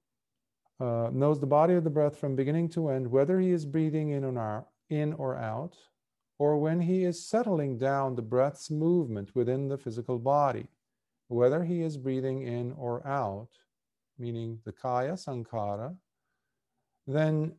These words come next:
<clears throat> excuse me, being thus keenly aware of his breathing, he carefully stays with the body,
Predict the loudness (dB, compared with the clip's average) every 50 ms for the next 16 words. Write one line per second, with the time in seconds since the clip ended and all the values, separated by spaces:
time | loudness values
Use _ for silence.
0 | _ _ _ -2 2 4 6 6 6 4 2 -4 -10 _ _ -8 -8 -8 -6 -8
1 | -10 -12 _ _ _ _ _ _ 2 4 4 4 4 4 4 4 4 4 4 4
2 | 0 -6 -14 -6 -2 0 2 2 2 2 2 2 2 2 2 2 4 4 4 4
3 | 2 0 0 0 0 0 0 -2 -4 -4 -2 -2 -2 -2 -2 -4 -6 -8 -10 -12
4 | _ _ _ _ _ _ _ _ -4 -4 -4 0 0 2 2 2 0 0 -2 -2
5 | 0 0 -2 -4 -6 -4 0 4 4 6 6 4 4 2 0 0 -2 -2 -2 -2
6 | -2 -2 -4 -6 -4 -2 0 2 2 2 2 0 -2 -4